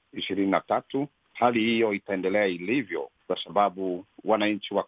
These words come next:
Kongo wamechoshwa na vita, hasa uonevu wa Rwanda kuendesha harakati zao katika nchi ya Kongo. Vita vitadumu kwa muda mrefu. Kulikuwa mpango huo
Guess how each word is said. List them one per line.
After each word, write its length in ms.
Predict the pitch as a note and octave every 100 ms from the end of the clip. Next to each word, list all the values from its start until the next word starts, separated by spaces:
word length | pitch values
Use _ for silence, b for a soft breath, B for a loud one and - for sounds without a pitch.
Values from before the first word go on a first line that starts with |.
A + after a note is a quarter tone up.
| -
Kongo 400 | C3+ D#3+ G#2 F#2
wamechoshwa 1000 | F2+ F2+ - - F3 F#3+ - - E2 E2 _ _ -
na 380 | F#2 E2+ E2+ E2 D2
vita, 480 | A2 C#3+ - C3 C#3 C#3+ _
hasa 320 | - G#2+ - G2
uonevu 640 | F#2+ F#2+ G2+ C3 A#2 G#2
wa 120 | G2 F#2
Rwanda 600 | G2 D3+ D#3 G2 F2+ F#2+ _
kuendesha 540 | F#2+ G2 F#2 A#2+ - A2+
harakati 380 | G2+ F#2+ -
zao 220 | F#2+ A2+ G#2+
katika 380 | E2 - - F#2+
nchi 360 | G2+ - -
ya 80 | F#2 -
Kongo. 520 | - C3+ G#2 E2 D#2 - _ D#2+
Vita 360 | G#2+ A2 G#2+
vitadumu 880 | F#2+ F2+ - E2 F#2 A2 G#2+ G#2 G#2 G#2+ _ -
kwa 180 | E2
muda 340 | E2+ G2 G2 G2 _
mrefu. 560 | E2 D#2+ F2 D#2 - - - _
Kulikuwa 480 | - A2+ A#2 B2+ C3+
mpango 580 | A2+ - A#2+ C3+ A#2+ G#2
huo 500 | G2 G2+ F#2 E2+ D#2+